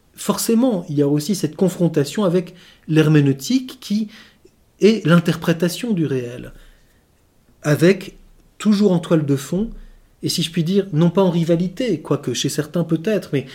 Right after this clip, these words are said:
en tout cas en parallèle, en discussion, voire en,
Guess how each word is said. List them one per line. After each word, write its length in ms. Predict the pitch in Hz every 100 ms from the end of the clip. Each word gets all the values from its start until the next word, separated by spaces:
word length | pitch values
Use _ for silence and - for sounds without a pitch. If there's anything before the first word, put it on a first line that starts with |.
| - -
en 120 | - 139
tout 100 | 165
cas 140 | 180
en 80 | 160
parallèle, 640 | 165 139 143 151 196 208
en 80 | 147
discussion, 720 | 156 151 - 165 - 208 214
voire 340 | 165 156 165
en, 140 | 135